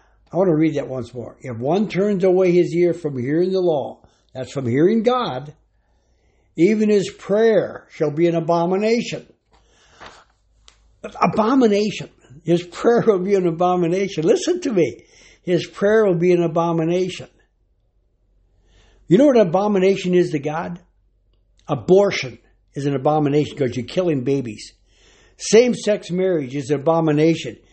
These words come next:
because God says, "I created one man, I created man and woman, and they shall be, they'll get married, they'll be one." But when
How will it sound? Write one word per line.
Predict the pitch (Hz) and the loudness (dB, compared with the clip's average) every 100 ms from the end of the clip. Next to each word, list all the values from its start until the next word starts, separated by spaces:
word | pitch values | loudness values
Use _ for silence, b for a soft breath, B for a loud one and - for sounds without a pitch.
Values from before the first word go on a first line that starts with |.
| b b b | b b b
because | 165 151 165 135 | -4 2 2 2
God | 170 165 160 | 0 0 0
says, | 156 147 | 0 0
"I | 143 | -2
created | - 165 156 143 135 - | 0 2 4 2 -2 -10
one | 139 156 175 156 | -2 0 2 2
man, | 156 156 | 0 0
I | 151 | -4
created | - 185 175 151 | -2 2 4 4
man | 135 156 160 165 | 0 0 0 -2
and | 151 135 | -6 -4
woman, | 143 156 123 - _ _ _ _ _ _ _ _ _ _ _ - | 0 0 -2 -10 _ _ _ _ _ _ _ _ _ _ _ -8
and | 123 | 0
they | 135 | 0
shall | - 143 | 2 0
be, | 131 131 127 - _ _ _ _ - 139 _ _ | 0 -2 -4 -10 _ _ _ _ -20 -20 _ _
they'll | 156 147 | 0 2
get | 147 147 | 2 2
married, | 151 156 143 123 | 4 4 4 -2
they'll | |
be | 123 131 | -6 -4
one." | 127 131 143 123 90 _ _ _ _ _ _ _ _ _ _ _ _ _ _ _ | -2 -2 -4 -4 -10 _ _ _ _ _ _ _ _ _ _ _ _ _ _ _
But | 165 175 | 0 4
when | 175 165 156 | 4 2 0